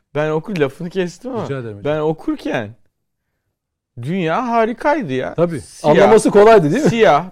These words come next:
Speaker 2: Beyaz,
Speaker 1: beyaz,
Speaker 2: tabii.
Speaker 1: kim iyi, kim kötü, biz nerede duruyoruz
Speaker 2: Tabii.
Speaker 1: falan. Bunların hepsi belliydi.
Speaker 2: Tabii.
Speaker 1: Ben dedim harika kariyer yapacağız yani.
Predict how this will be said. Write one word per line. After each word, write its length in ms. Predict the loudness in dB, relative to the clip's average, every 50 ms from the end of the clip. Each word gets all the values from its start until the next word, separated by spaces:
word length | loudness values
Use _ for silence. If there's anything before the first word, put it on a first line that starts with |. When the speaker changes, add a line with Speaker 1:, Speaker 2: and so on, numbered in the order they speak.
| -4 0
Speaker 2:
Beyaz, 140 | 2 4 4 4
Speaker 1:
beyaz, 180 | 4 2 0 0
Speaker 2:
tabii. 180 | -2 -4 -4
Speaker 1:
kim 180 | -6 -6 -4 -4
iyi, 220 | -4 -6 -6 -8
kim 160 | -8 -8 -8 -6
kötü, 320 | -6 -6 -6 -6 -8 -8
biz 180 | -6 -6 -4 -2
nerede 400 | -2 -2 -2 0 -2 -2 -2 -4
duruyoruz 420 | -2 -2 -2 -2 -2 -4 -8 -6
Speaker 2:
Tabii. 140 | -4 -4 -2
Speaker 1:
falan. 240 | -2 -4 -4 -6 -6
Bunların 300 | -8 -6 -6 -6 -4 -4
hepsi 300 | -6 -6 -8 -12 -8 -6
belliydi. 320 | -4 -4 -4 -4 -6 -6
Speaker 2:
Tabii. 100 | -6 -4
Speaker 1:
Ben 200 | -4 -4 -4 -4
dedim 200 | -6 -8 -8 -8
harika 420 | -8 -6 -6 -6 -6 -8 -8 -12 -8
kariyer 400 | -6 -4 -2 -2 -2 -2 -2 -4
yapacağız 520 | -4 -6 -8 -8 -6 -4 -4 -4 -4 -4
yani. 320 | -6 -6 -6 -8 -10 -12